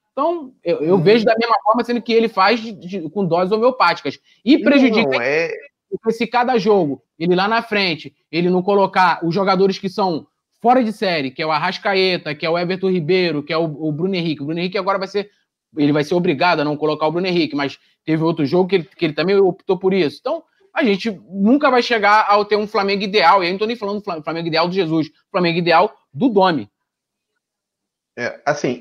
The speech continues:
Speaker 2: o que eu acho, né, é que não adianta trazer, trazer técnicos europeus pra esperar modus operandi de um técnico brasileiro. Na Europa,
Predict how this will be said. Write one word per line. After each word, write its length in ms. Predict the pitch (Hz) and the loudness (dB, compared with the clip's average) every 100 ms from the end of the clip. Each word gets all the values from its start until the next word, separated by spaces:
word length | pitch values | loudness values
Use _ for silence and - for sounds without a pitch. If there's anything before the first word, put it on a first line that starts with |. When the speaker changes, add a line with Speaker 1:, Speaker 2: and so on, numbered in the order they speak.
| 156 | -2
Speaker 2:
o 100 | 147 | 2
que 120 | - | 4
eu 140 | 135 | 6
acho, 320 | 151 151 - | 6 4 0
né, 140 | 123 113 | -6 -4
é 80 | - | -4
que 100 | 143 | 0
não 80 | 160 | 2
adianta 340 | 185 151 156 | 2 2 -2
trazer, 720 | 151 143 127 147 135 113 - _ | 2 2 2 0 0 -2 -10 _
trazer 420 | 127 120 143 143 | -2 -2 -4 0
técnicos 680 | 147 156 151 104 - - - _ - | 2 2 -2 -14 -16 -20 -20 _ 0
europeus 760 | 139 135 - 143 151 107 - - _ _ _ _ _ _ | 2 2 0 -4 -4 -6 -16 -20 _ _ _ _ _ _
pra 160 | 143 151 | 0 0
esperar 380 | - 147 135 | 2 2 4
modus 380 | 147 135 143 139 | 2 2 0 0
operandi 720 | 151 165 139 123 139 151 - _ | -6 -2 0 0 -6 -10 -16 _
de 120 | 143 | -10
um 40 | 151 | -4
técnico 360 | 131 156 139 | -4 -4 -8
brasileiro. 580 | 139 139 180 190 110 - _ _ _ - _ | 0 0 2 -2 -2 -4 _ _ _ -20 _
Na 320 | 127 131 170 | -4 0 6
Europa, 760 | 233 160 117 120 190 - 98 | 6 6 4 4 4 0 -10